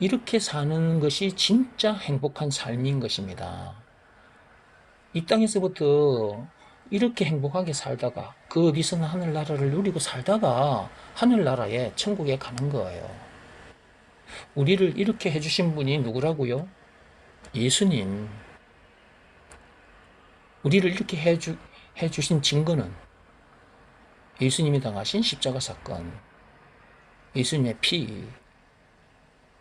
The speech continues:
예수님께서 그 엄청난 십자가 사건을 당하기까지 해서 우리를 이런 사람 되게 해주셨어요. 이런 삶을 살게 해주셨어요. 그 어디서나 하늘나라를 누리는 삶.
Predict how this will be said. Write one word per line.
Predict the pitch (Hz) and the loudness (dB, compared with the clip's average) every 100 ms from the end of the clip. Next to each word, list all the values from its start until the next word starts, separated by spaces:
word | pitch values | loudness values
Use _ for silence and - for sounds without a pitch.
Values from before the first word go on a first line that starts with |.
| _ | _
예수님께서 | 135 120 139 127 120 117 113 101 | -6 -2 0 2 0 -2 -2 -4
그 | - 127 | -4 -2
엄청난 | 113 143 - 226 220 | -2 -2 2 2 2
십자가 | - - 170 | 0 0 0
사건을 | 165 - - 147 | 0 -2 -2 -2
당하기까지 | 135 120 123 123 - 170 | 0 -2 -4 -4 -2 -2
해서 | 143 175 190 220 | -2 0 4 6
우리를 | 170 170 165 139 120 131 170 147 151 160 131 - - - - - - _ - | 6 6 6 4 4 2 4 4 4 4 2 0 -14 -20 -20 -20 -20 _ 0
이런 | 196 175 151 | 2 2 2
사람 | - 147 135 | 0 0 0
되게 | 135 139 | 0 -2
해주셨어요. | 123 110 - - - 107 95 101 110 107 - - - _ _ _ _ _ _ _ | -2 -4 -6 -8 -4 -4 -2 -4 -6 -8 -14 -20 -20 _ _ _ _ _ _ _
이런 | 208 214 | 2 4
삶을 | 185 - 196 220 226 | 4 2 2 6 4
살게 | 220 185 175 | 4 -2 0
해주셨어요. | 175 165 147 170 - - - - - 143 143 123 - | -2 -2 -4 -4 -4 -8 -8 -10 -10 -10 -12 -16 -10
그 | - 165 | 0 2
어디서나 | 165 151 233 - 190 | 4 4 2 4 0
하늘나라를 | 190 190 165 160 156 143 139 | 0 0 -2 -2 -4 -2 -2
누리는 | 170 147 131 | -2 -2 -2
삶. | 131 101 101 98 | -4 -8 -8 -10